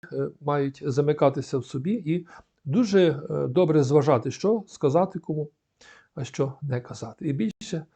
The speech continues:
е, виходить так, що треба мовчати, і якщо щось маєш на душі, то відкривати його тільки для Господа. А от цариця Савська прийшла, і те, що в неї було на серці,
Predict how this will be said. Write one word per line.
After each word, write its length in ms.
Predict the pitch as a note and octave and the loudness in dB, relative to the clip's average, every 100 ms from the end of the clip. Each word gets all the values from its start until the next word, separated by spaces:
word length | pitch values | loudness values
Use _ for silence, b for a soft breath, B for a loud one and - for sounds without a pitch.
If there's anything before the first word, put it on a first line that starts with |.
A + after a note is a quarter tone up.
| b b b b - | b b b b -10
е, 280 | D3+ C#3 B2+ D#3+ | -6 -4 -4 -6
виходить 520 | B2+ C#3+ D#3 C#3 C3 | -2 0 2 2 4
так, 200 | F3+ F#3 | 4 4
що 160 | - C3+ | 2 0
треба 400 | D3+ C#3+ C#3 D3+ _ - | 4 4 2 -2 _ -4
мовчати, 680 | C#3 D#3 D#3+ A3 A#3 - C3 | 4 6 8 10 10 8 0
і 120 | B2+ | 0
якщо 280 | B2+ - - | -2 -2 -4
щось 240 | C#3+ - | -4 -2
маєш 320 | A#2 G3+ - | 0 2 0
на 100 | C#3+ | -4
душі, 360 | B2+ - B2+ G#2 _ _ _ _ _ _ | -4 -6 -10 -14 _ _ _ _ _ _
то 100 | C#3 | -8
відкривати 640 | C#3 C#3 C#3 C#3+ F#3 F3+ | -4 -6 0 4 4 2
його 160 | B2 C3+ | -2 -2
тільки 380 | C3+ C3 - B2 _ _ _ - | -4 -6 -8 -10 _ _ _ -6
для 140 | B2+ C3+ | 0 2
Господа. 500 | A#2+ A2 - A2 G#2+ _ | 2 -2 -6 -8 -10 _
А 80 | F3+ | 0
от 180 | F#3+ F#3 | 0 0
цариця 380 | G3 G#3 G#3 D3+ | 0 0 -2 -2
Савська 400 | F3+ F#3 - A2+ | 0 0 -4 -8
прийшла, 460 | C#3 - E3+ E3+ b b b | -8 -4 -2 -2 b b b
і 100 | D3+ | -2
те, 160 | F3 D#3+ | 0 0
що 160 | D#3 | 0
в 40 | C#3+ | 0
неї 160 | D3+ | 2
було 240 | C3 B2+ A#2+ | 2 0 -2
на 120 | A2+ | -4
серці, 480 | - F3+ G#3 - | 2 4 4 -2